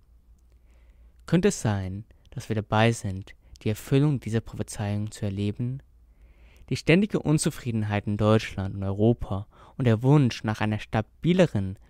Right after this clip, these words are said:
konservativen Führung sind Indizien dafür. Es könnte sogar sein,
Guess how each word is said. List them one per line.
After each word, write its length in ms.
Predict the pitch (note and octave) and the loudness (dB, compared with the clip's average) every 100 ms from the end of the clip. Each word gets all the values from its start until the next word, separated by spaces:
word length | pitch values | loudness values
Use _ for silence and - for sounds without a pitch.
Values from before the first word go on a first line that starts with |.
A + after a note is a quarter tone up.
| _ | _
konservativen 800 | - E3 G3+ F3 - - G#2 G2 | -2 0 2 2 0 -2 -4 -4
Führung 540 | - - B2+ A2 F#2+ - - _ | -2 0 2 2 -4 -6 -16 _
sind 200 | - G#2 | -6 -4
Indizien 640 | G2 G2+ A2+ - - B2+ | -2 0 0 0 -2 -2
dafür. 560 | A#2 - B2 G2 G#2 - _ _ _ _ _ _ _ - | -2 -2 -2 -2 -4 -10 _ _ _ _ _ _ _ -14
Es 120 | - | -2
könnte 160 | - F3+ | 2 4
sogar 280 | F3+ F#3 E3 | 2 2 0
sein, 520 | - G#2+ G2+ F#2 F#2+ | 2 0 0 -4 -8